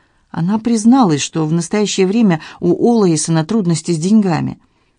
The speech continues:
Он ждёт, что пойдёт сельдь. Тогда он сможет фрахтовать и продавать наживку, ждёт заказов для верфи. Сезон будет трудный. Сейчас он не решится дать ей денег на швейную мастерскую.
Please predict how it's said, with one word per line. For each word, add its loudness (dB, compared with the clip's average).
Он 2
ждёт, -2
что -4
пойдёт 0
сельдь. -2
Тогда 0
он 2
сможет 0
фрахтовать -2
и -4
продавать -2
наживку, -2
ждёт 0
заказов -2
для 0
верфи. -4
Сезон 2
будет -2
трудный. -4
Сейчас -2
он 2
не 2
решится -2
дать -2
ей 2
денег 0
на 0
швейную 2
мастерскую. -2